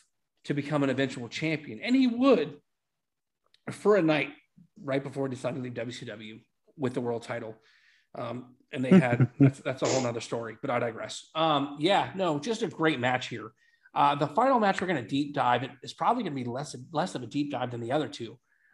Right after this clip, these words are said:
Speaker 1: Uh, it was Bret Hart versus, uh, Booker T, T V title on the line, Bash at the Beach, nineteen ninety-eight. Uh,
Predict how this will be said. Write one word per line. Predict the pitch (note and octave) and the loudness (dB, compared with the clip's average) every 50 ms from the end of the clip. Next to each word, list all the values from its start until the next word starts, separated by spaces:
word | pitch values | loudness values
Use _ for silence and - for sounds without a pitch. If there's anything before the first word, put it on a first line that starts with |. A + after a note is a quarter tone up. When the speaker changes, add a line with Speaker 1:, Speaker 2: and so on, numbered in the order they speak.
| _ _ | _ _
Speaker 1:
Uh, | - C3 C3 B2+ A#2+ A#2+ - - - - - | -2 2 2 2 2 0 -2 -8 -16 -10 -6
it | D#3 | -4
was | C3 B2 B2 | -4 -4 -6
Bret | - - - - - D3 E3+ | -10 -16 -18 -2 0 2 2
Hart | D3 D3 D#3+ E3+ F3+ F3 - - _ _ _ | 4 4 2 2 2 -2 -8 -18 _ _ _
versus, | D3+ C3 B2 A#2+ - A#2+ A#2 A#2 A#2 A2+ A2+ - - - _ _ _ - | -10 -10 -10 -8 -8 -8 -8 -8 -8 -10 -12 -14 -16 -18 _ _ _ -16
uh, | A#2+ A2+ A2 A#2 A#2 - _ _ _ _ _ _ - | -14 -12 -12 -12 -14 -16 _ _ _ _ _ _ -4
Booker | - F3+ F3+ F3+ | -4 -4 -4 -4
T, | - - F#3 G3+ A3+ A3 G3+ - _ - D3+ _ - | -6 -6 -4 -4 -4 -6 -8 -12 _ -20 -20 _ -4
T | - F3 | -4 -2
V | F#3+ F#3 E3 | -2 -2 -2
title | - E3 D3 C#3 C3+ C#3 | 0 2 2 2 2 -2
on | B2 A#2 | -4 -6
the | A2+ | -6
line, | A2+ A#2+ C3 C#3+ D3+ D3+ D#3 D#3 D#3 D#3 - _ _ _ _ _ _ _ | -4 -2 0 0 0 0 0 -2 -4 -8 -14 _ _ _ _ _ _ _
Bash | C3+ C#3+ D#3 D3+ - | 0 2 2 0 -4
at | D#3+ | -8
the | - A#2+ | -12 -12
Beach, | A2+ B2+ D3 D#3+ D3 - | -8 -8 -8 -8 -8 -8
nineteen | B2+ A#2+ A#2+ - B2 A#2 | -10 -10 -10 -10 -10 -10
ninety-eight. | G#2+ G#2+ G#2+ A2 G#2+ D3 E3 F#3+ F#3 - - _ _ _ _ _ _ _ _ _ | -10 -10 -12 -12 -10 -8 -8 -8 -10 -12 -20 _ _ _ _ _ _ _ _ _
Uh, | C3 B2+ A#2+ A#2 | -2 0 0 0